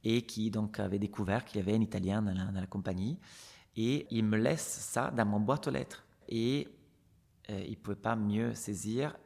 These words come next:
l'ambiance de l'opéra où tu dois apprendre à attendre.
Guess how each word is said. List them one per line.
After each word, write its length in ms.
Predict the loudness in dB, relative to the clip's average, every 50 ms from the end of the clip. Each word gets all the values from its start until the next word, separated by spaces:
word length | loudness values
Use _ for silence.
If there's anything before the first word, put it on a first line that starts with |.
| -8
l'ambiance 480 | -4 -2 0 2 2 2 2 0 0 0
de 80 | -2 -2
l'opéra 420 | -2 -2 -2 0 0 0 -2 -2 -2
où 240 | -2 -2 -2 -4 -6 -10 -18 -20 -20 -20 _ _
tu 100 | -12 -6
dois 280 | -2 0 0 0 0 0 0
apprendre 580 | 0 0 0 0 2 2 2 2 0 -4 -6 -10 -12 -12 0 2
à 120 | 4 4
attendre. 500 | 4 2 2 4 4 4 4 2 0